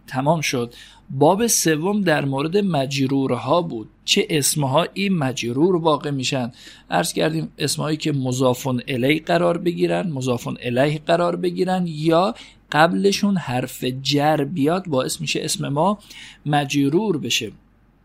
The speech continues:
باب چهارم هم در مورد توابع بود، یعنی اسمهایی که در اعراب تبعیت می‌کنن از اسم قبل از خودشون که نعت بود و توکید بود و بدل بود و عطف نسق و یک مورد دیگه داشت که در این کتاب نخونیم،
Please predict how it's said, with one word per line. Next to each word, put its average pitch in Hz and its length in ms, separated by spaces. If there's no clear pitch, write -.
باب 220 220
چهارم 202 420
هم 220 140
در 147 240
مورد 143 400
توابع 139 760
بود، 135 240
یعنی 139 320
اسمهایی 139 680
که 151 200
در 131 380
اعراب 151 680
تبعیت 151 920
می‌کنن 180 600
از 135 280
اسم 180 340
قبل 127 360
از 123 160
خودشون 127 520
که 120 120
نعت 151 460
بود 139 220
و 127 80
توکید 127 580
بود 131 180
و 120 100
بدل 131 520
بود 202 200
و - 100
عطف 143 300
نسق 170 480
و 156 120
یک 220 300
مورد 165 340
دیگه 139 280
داشت 226 260
که 143 80
در 135 140
این 127 140
کتاب 131 300
نخونیم، 156 400